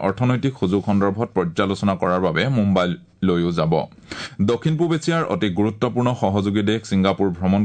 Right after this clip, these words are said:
কৰি আনন্দে দেশখনৰ বিদেশ মন্ত্ৰী ভিভিয়ান বালাকৃষ্ণনক সাক্ষাৎ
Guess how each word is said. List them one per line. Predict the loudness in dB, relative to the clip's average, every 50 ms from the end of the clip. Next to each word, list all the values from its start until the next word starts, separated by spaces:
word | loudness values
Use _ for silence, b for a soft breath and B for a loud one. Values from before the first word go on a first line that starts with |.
| 2 0
কৰি | 0 0 0 -2 -2 -2
আনন্দে | 0 0 2 2 2 2 2 2
দেশখনৰ | 0 -2 -2 -4 -2 0 0 0 -2 -2 -4 -2 0 0 2
বিদেশ | 2 2 2 0 0 0 0
মন্ত্ৰী | 0 0 0 0 0 -2 -2 -4 B B B B B B 0
ভিভিয়ান | 0 0 0 0 2 2 0 0 -2 -2 0 0
বালাকৃষ্ণনক | 2 2 0 0 -2 -4 -2 -2 -2 0 0 0 -2 -2 -2
সাক্ষাৎ | -2 -2 -2 -2 -2 -4 -4